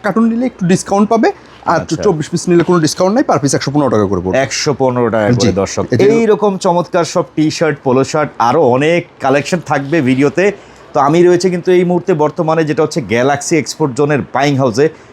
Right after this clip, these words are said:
Speaker 2: অ্যাড্রেসটা একটু জেনে নিই ভাইয়া।
Speaker 1: আমাদের অ্যা-, অ্যাড্রেসটা আমাদের হাউজের নাম গ্যালাক্সি এক্সপোর্ট জোন বাইং হাউস, উত্তরা দশ নম্বর সেক্টর, তেইশ নম্বর রোড, হাউস নম্বর দুইয়ের দোতলায়।
Speaker 2: ওকে, এক কথায় কামারপাড়া স্ট্যান্ডে নেমে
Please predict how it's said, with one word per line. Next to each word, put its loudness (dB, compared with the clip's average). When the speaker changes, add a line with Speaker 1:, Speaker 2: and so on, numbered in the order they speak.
Speaker 2:
অ্যাড্রেসটা 0
একটু -4
জেনে -2
নিই -2
ভাইয়া। 0
Speaker 1:
আমাদের 0
অ্যা-, 0
অ্যাড্রেসটা 0
আমাদের 0
হাউজের 0
নাম 0
গ্যালাক্সি -2
এক্সপোর্ট -2
জোন 2
বাইং 4
হাউস, 0
উত্তরা 0
দশ -2
নম্বর 0
সেক্টর, 0
তেইশ 0
নম্বর -2
রোড, 0
হাউস 0
নম্বর -2
দুইয়ের 2
দোতলায়। -2
Speaker 2:
ওকে, -6
এক -4
কথায় 0
কামারপাড়া 0
স্ট্যান্ডে 0
নেমে 0